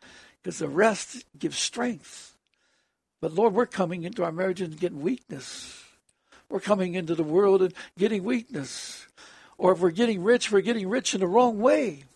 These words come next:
Getting rich by working with those in Washington and the bankers who are providing fiat currency, which is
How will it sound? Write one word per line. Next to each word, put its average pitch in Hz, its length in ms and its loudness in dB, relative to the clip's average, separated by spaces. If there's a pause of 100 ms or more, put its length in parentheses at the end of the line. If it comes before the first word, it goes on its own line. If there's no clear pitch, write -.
(380)
Getting 277 200 0
rich 285 240 -2
by 214 160 8
working 247 320 0
with 240 160 -2
those 233 200 4
in 208 120 -6
Washington 226 520 -4
and 196 120 -4
the 185 60 2
bankers 233 540 0 (380)
who 226 140 4
are 202 140 10 (360)
providing 220 580 6
fiat 262 520 2
currency, 262 560 -2
which 185 180 -2
is 175 160 0